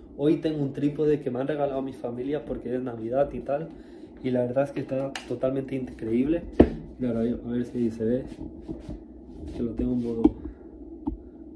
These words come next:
es increíble, lo puedo mover con, con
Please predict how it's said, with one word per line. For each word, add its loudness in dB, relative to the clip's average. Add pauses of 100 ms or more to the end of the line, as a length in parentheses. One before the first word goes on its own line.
(280)
es -8
increíble, 0
lo 0
puedo -2
mover -2
con, -6 (3000)
con -2